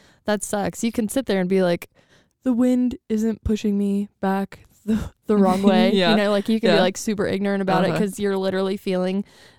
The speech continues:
Speaker 1: the pressure of
Speaker 2: The
Speaker 1: it. Or you could,
Speaker 2: resistance,
Speaker 1: yeah,
Speaker 2: yeah.
Speaker 1: or you could turn around and work with it.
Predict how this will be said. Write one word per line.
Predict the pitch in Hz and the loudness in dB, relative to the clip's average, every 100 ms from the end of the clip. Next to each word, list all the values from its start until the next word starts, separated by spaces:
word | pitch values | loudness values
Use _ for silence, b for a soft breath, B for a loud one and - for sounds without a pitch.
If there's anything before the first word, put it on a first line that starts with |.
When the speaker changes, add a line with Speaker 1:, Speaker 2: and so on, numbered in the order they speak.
| - | -6
Speaker 1:
the | 202 | -4
pressure | 202 185 - | -4 -6 -4
of | 214 | -2
Speaker 2:
The | 175 | 0
Speaker 1:
it. | |
Or | 165 | 0
you | 214 | 2
could, | 240 | 2
Speaker 2:
resistance, | 254 247 147 - - | 2 0 -2 -2 -4
Speaker 1:
yeah, | - | -2
Speaker 2:
yeah. | 208 185 - | 0 0 0
Speaker 1:
or | 202 | -2
you | 220 | -2
could | 214 220 | -2 -4
turn | - 214 | -2 -4
around | 202 196 | -2 -4
and | 196 185 | -4 -2
work | 196 208 | -2 -4
with | 170 170 226 | -4 -4 -2
it. | 254 269 | -4 -4